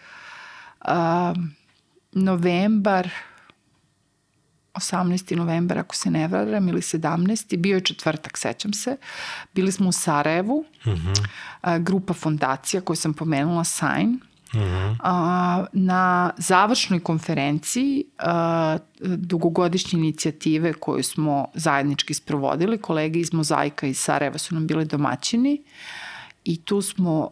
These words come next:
Speaker 1: a, nekako svi zajedno okupljeni primili vest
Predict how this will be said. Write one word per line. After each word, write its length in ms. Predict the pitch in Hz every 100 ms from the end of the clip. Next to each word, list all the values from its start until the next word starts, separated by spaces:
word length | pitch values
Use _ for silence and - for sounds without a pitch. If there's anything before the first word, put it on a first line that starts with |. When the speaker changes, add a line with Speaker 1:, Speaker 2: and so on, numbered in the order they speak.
| -
Speaker 1:
a, 280 | - 175 160
nekako 460 | 160 156 175 - 165
svi 300 | - - 196
zajedno 680 | 160 170 170 143 135 135
okupljeni 600 | 123 - 185 - 185 170 147
primili 560 | - 170 160 156 151
vest 640 | 139 147 139 - - -